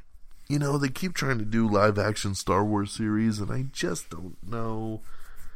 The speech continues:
if it would work, to be honest. And I don't know if we really need it. We're getting a Star Wars movie every year. Do we need a television show as well? I don't know.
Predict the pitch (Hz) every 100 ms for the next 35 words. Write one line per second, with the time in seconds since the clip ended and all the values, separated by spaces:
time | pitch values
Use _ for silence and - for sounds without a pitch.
0 | - - 135 165 175 160 175 185 - 98
1 | 92 82 82 82 85 127 151 160 185 180
2 | 180 160 170 160 160 135 117 131 117 90
3 | 92 101 117 135 147 135 - 113 107 107
4 | 98 101 101 95 - 107 107 104 104 101
5 | 95 95 101 90 76 - - - - -
6 | 101 104 117 127 113 - 95 104 110 113
7 | 117 113 120 117 107 104 107 131 131 -
8 | - - - - - - - 87 78 71